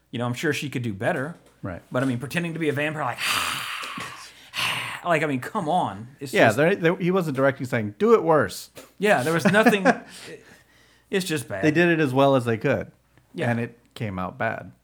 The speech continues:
Speaker 2: Even though
Speaker 1: And
Speaker 2: I've
Speaker 1: then
Speaker 2: never seen it, but I know that's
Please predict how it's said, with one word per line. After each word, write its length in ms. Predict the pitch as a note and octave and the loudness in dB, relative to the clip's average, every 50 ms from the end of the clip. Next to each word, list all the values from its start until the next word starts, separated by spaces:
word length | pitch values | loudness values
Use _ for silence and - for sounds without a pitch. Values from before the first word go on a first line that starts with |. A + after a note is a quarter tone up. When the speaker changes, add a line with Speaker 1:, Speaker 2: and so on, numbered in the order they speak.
| _ _ _ _ _ _ _ - | _ _ _ _ _ _ _ -8
Speaker 2:
Even 120 | C4+ B3 | -4 -2
though 60 | A3 E3+ | 2 2
Speaker 1:
And 80 | C3+ | 4
Speaker 2:
I've 60 | C3 | 4
Speaker 1:
then 80 | C3+ A2+ | 4 2
Speaker 2:
never 100 | - - | 0 -2
seen 240 | - - B2+ G#2+ E2+ | -4 -6 -6 -6 -6
it, 100 | - - _ _ _ - | -10 -16 _ _ _ -6
but 260 | G2+ F2+ D2+ - _ _ _ _ _ _ _ _ _ _ - | -4 -4 -6 -8 _ _ _ _ _ _ _ _ _ _ -4
I 60 | D3 | 0
know 160 | C#3 C3 C3 | 2 2 2
that's 320 | A#2+ G#2+ G2 F#2 - - | 2 0 -4 -6 -8 -10